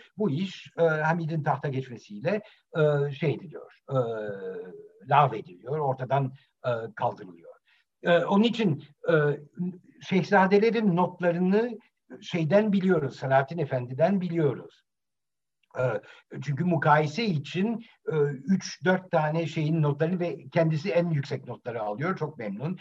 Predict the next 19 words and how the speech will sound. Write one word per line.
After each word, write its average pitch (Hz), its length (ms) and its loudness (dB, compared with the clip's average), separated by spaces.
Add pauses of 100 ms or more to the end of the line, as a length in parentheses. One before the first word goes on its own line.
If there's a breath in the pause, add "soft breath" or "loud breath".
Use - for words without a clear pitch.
(260 loud breath)
Dolayısıyla 170 540 4
hepsi 185 520 2 (320 loud breath)
en 220 460 8 (100)
yüksek 139 380 -2
notu 135 220 -2
almıyor 170 500 4
ama 165 140 0
hepsi 143 340 -6
yüksek 135 340 -6
not 101 180 -16
alıyor. - 360 -20 (360)
Yani 127 300 2 (160 loud breath)
zaten 151 300 2
okula 143 360 0
gelişleri 156 680 2
de 170 220 4 (280 loud breath)
bando 165 400 6
mızıkayla 156 540 2
geliyorlar. 120 680 0